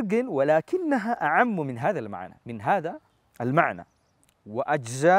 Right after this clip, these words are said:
ወአጅዘል አጣ-፣ ወ-፣ ወ-፣ ወላኪን አላሁ ተዓላ፣ ነገር ግን አላህ ስብሓነሁ ወተዓላ በትንሽ ስራ የሰጣቸው ነገር በጣም ግዙፍ ነገር ነው። አላህ ያሰፋላችኋል እናንተ ስታሰፉ። ይሄን አስመልክቶ የመጡ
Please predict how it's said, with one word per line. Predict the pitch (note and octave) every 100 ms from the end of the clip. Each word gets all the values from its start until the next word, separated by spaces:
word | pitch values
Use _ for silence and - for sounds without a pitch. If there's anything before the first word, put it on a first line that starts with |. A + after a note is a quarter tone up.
| G#3 D3
ወአጅዘል | E3 A3+ F3+ B3+ C4+
አጣ-፣ | C3+ A2 A2+
ወ-፣ | A#2+ B2+
ወ-፣ | B2 A#2 G#2
ወላኪን | A#2 D3 F#3 F#3 D#3
አላሁ | C#3 E3 D#3
ተዓላ፣ | C#3+ B2 A#2+ C#3 - _ _ A#2
ነገር | D3+ E3
ግን | F3
አላህ | D#3+ D#3+
ስብሓነሁ | - D3+ D#3
ወተዓላ | D#3+ E3 F3 A#3 - _ _ _
በትንሽ | A2 C#3 G#3 A3+ A#3+
ስራ | - F#3+
የሰጣቸው | D3 D#3 D3+ D3+ D3+ E3
ነገር | F#3 G#3+ E4 _ _ _
በጣም | - E3+ D3+
ግዙፍ | C#3+ C3 -
ነገር | G#2+ F#2+ F2
ነው። | - _ _ _ _ _ A2+
አላህ | A#2+ D#3 E3
ያሰፋላችኋል | A2 A#2 A#2+ B2 A#2+ A2 G#2 G2+ G#2+ G2+ F#2+ F#2+
እናንተ | F#2+ G2 G2+
ስታሰፉ። | G2 _ G2 F#2 F#2 F#2+ F2+ E2+ _ _ _ _ _ _ _ _ _ _ _ _ _ _ _ _ _ _ _ -
ይሄን | F#3 C4
አስመልክቶ | C4+ - A3+ A3+ A3+
የመጡ | G#3+ G#3+